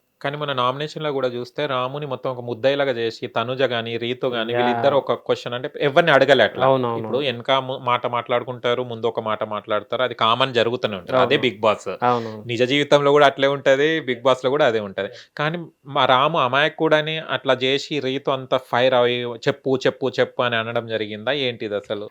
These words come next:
Speaker 2: నాకైతే అలాగే అనిపించింది. రా-, అంటే రాము ఏం మాట్లాడినా మాట్లాడేటోడు, మాట్లాడలేడు కదా. వాళ్ళు ఒక గ్రూప్‌గా ఫామ్ అయిపోయి వాళ్ళిద్దరు ఒకటి ఇది అనుకొని మాట్లాడి చేసినట్టే అనిపించింది తప్ప నాకు అందులో అంత ఫెయిర్ కూడా ఏం అనిపించలేదు.
Speaker 1: మొన్న నామినేషన్ రాము యాక్సెప్ట్, నేనే, ఆ,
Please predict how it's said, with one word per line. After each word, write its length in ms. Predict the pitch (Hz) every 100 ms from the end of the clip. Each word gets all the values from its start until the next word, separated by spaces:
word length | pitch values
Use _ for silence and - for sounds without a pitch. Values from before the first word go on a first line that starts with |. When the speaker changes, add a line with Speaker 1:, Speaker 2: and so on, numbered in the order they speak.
| _
Speaker 2:
నాకైతే 320 | 139 147 170 175
అలాగే 220 | 165 175
అనిపించింది. 640 | 160 143 127 127 117 120 131
రా-, 360 | 131 143 143 139
అంటే 200 | 139 160
రాము 300 | 139 139 160
ఏం 180 | 151 151
మాట్లాడినా 320 | 143 147 147
మాట్లాడేటోడు, 520 | 135 131 135 147 127
మాట్లాడలేడు 540 | 120 120 143 139 135
కదా. 260 | 123 120 175 - _ -
వాళ్ళు 200 | 127 135
ఒక 120 | 127
గ్రూప్‌గా 360 | 120 131 147 160
ఫామ్ 260 | - 131
అయిపోయి 240 | 135 131 135
వాళ్ళిద్దరు 560 | 120 113 120 117 - - -
ఒకటి 240 | 120 120 123
ఇది 220 | 120 120
అనుకొని 460 | 131 123 143 139 135
మాట్లాడి 380 | 123 143 139
చేసినట్టే 440 | 135 131 143 131 139
అనిపించింది 380 | 123 120 131 117
తప్ప 140 | 117 196 214 _ _ -
నాకు 160 | 127 135
అందులో 200 | 127 127
అంత 160 | 123
ఫెయిర్ 300 | 123 131 135
కూడా 200 | 139 147
ఏం 120 | 135 117
అనిపించలేదు. 680 | 110 117 117 110 107 104 104 _ _ -
Speaker 1:
మొన్న 220 | 135 135
నామినేషన్ 600 | 131 131 147 151 - 147
రాము 420 | 123 123 131 131
యాక్సెప్ట్, 380 | 117 - - 127
నేనే, 260 | 123 127 139 135 _ -
ఆ, 340 | 131 117 107